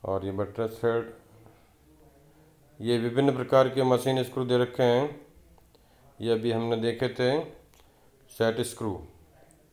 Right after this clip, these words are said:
सेट स्क्रू ये बिना शीर्ष के होते हैं। इनकी बॉडी कसने के लिए खांचा बना होता है।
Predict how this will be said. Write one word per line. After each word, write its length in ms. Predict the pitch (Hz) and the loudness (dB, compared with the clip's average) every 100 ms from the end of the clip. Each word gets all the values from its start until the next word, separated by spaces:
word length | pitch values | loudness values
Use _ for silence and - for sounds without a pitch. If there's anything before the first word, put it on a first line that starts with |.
| _ _ - - _ _ _ - | _ _ -20 -20 _ _ _ 2
सेट 260 | 120 127 | 4 4
स्क्रू 580 | 123 - 131 131 135 151 - - - - - - | 2 -4 -6 -4 -4 -8 -12 -20 -20 -20 -20 -6
ये 120 | 123 | 0
बिना 220 | 127 147 | 6 6
शीर्ष 240 | 147 147 - | 6 2 2
के 80 | |
होते 220 | 131 104 117 | 0 2 2
हैं। 280 | 92 - - - _ _ _ _ - | 0 -6 -18 -20 _ _ _ _ 0
इनकी 280 | 135 151 151 | 2 4 6
बॉडी 320 | 131 135 147 | 8 8 6
कसने 300 | 147 131 143 | 4 2 2
के 60 | 143 | 6
लिए 120 | 143 | 6
खांचा 280 | 131 120 135 | 6 6 6
बना 200 | 135 135 | 8 6
होता 200 | 131 139 | 6 4
है। 160 | 180 | 4